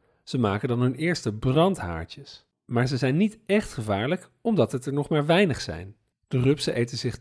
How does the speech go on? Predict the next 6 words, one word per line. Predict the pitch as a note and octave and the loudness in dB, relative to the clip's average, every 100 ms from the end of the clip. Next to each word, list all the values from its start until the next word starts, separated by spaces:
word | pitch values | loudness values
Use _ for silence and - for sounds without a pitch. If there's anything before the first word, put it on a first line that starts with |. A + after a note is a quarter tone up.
| _ | _
opnieuw | B2 C3 E3+ E3 _ | -6 -2 -2 -4 _
tonnetje | - A3+ G3+ D3+ | 0 2 2 0
rond | A#2+ C3 E3+ | 0 -2 -4
en | G#3 | -6
vervellen | - C3 G2 A2+ D3+ | -6 -2 -2 0 0
weer. | G#3+ C3 D#2+ | 2 2 0